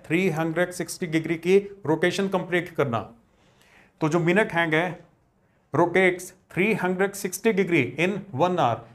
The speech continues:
थ्री हंड्रेड सिक्सटी डिग्री मतलब एक पूरा चक्कर लगाने के अंदर उसे वन आवर लगता है। तो जो वन आवर है, उसे सिक्सटी मिनट्स पे बोल सकते हैं ना, तभी हमने मिनट्स में लिख दिया है।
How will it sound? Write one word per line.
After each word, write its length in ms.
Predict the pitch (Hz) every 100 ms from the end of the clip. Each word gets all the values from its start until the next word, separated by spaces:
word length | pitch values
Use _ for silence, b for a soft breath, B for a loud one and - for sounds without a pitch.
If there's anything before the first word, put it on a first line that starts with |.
| _
थ्री 180 | - 214
हंड्रेड 320 | 190 202 196
सिक्सटी 340 | 202 185 - 202
डिग्री 240 | 175 165
मतलब 320 | 156 160 180
एक 200 | 180 190 -
पूरा 160 | 190
चक्कर 300 | 196 185 185
लगाने 280 | 180 165 165
के 80 | 170
अंदर 160 | 175 170
उसे 200 | 165 202
वन 300 | 131 175 202
आवर 300 | - 147 160
लगता 240 | 143 -
है। 160 | 107 95 _ b b b b b _
तो 40 | 147
जो 120 | 165
वन 220 | 151 175
आवर 180 | 180 170
है, 180 | 165 180 - _ _ _
उसे 260 | 131 151 175 175 - _
सिक्सटी 320 | - 160 - 202
मिनट्स 280 | 185 190
पे 100 | -
बोल 200 | 185 151
सकते 260 | 156 175 156
हैं 60 | 135
ना, 100 | 160 - - -
तभी 140 | 143
हमने 140 | 175 180
मिनट्स 400 | 160 160 175 -
में 80 | 170
लिख 100 | 143
दिया 220 | 120 110
है। 280 | 101 - -